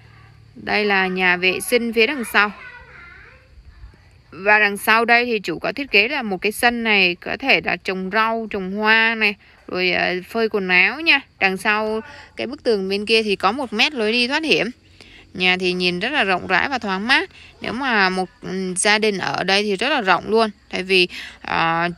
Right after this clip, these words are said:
trên gác lửng á, có hai phòng ngủ và một toilet nữa nha. Thì bây giờ chúng ta đi lên gác lửng xem nè. Ờ, cầu thang này, cầu thang đá nha cả nhà. Bữa sau sẽ, à, lắp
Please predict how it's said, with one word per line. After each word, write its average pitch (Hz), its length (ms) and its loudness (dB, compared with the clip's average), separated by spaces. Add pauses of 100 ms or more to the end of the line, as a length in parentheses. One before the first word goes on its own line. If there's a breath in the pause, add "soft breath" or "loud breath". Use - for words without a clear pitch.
(220)
trên 220 440 2
gác 269 260 0
lửng 165 280 0
á, 277 120 -2 (140)
có 226 140 2
hai 247 260 2
phòng 196 300 -4
ngủ 170 320 -2
và 220 100 0
một 175 240 -4
toilet 233 380 0
nữa 285 60 -6
nha. 269 200 2 (220)
Thì 190 80 -6
bây 196 160 0
giờ 214 200 2
chúng 196 180 -4
ta 233 100 2
đi 220 160 -2
lên 214 240 0
gác 277 200 -2
lửng 214 360 -4
xem 220 320 0
nè. 185 80 -2 (720 loud breath)
Ờ, 180 400 2
cầu 196 180 2
thang 214 320 0
này, 208 120 -4
cầu 180 180 -4
thang 208 760 -4
đá 190 300 2
nha 320 140 -6
cả 185 160 -6
nhà. 185 220 2 (120)
Bữa - 120 -10
sau 220 240 -2
sẽ, 220 140 -4 (1000 loud breath)
à, 214 160 2
lắp 254 220 -2